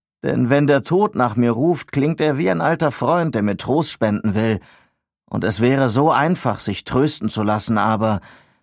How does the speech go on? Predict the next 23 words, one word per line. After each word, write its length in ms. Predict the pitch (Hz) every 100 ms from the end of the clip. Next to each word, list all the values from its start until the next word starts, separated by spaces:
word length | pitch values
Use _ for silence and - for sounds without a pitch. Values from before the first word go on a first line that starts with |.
| _ _ -
du 120 | 90
kennst 380 | - 147 131 -
mich. 320 | 127 104 - _ _ _ _ _ _ _ _ -
Besser 300 | 135 - 135
als 240 | 131 -
irgendjemand 720 | - 190 185 151 165 156 135
sonst 320 | 151 160 -
wahrscheinlich, 640 | 107 - 107 107 110 107 - - _ _ _ _
und 180 | 117 120
ich 140 | 117
habe 220 | 131 127
noch 160 | 127 104
nie 240 | 135 180
zu 160 | - 117
der 140 | 110
Sorte 340 | 104 123 135 113
Mann 240 | 113 143
gehört, 400 | 131 117 131 131
die 60 | 117
den 160 | 107
leichteren 560 | 110 135 147 110 101 95
Weg 240 | 107 101
geht. 320 | 104 98 -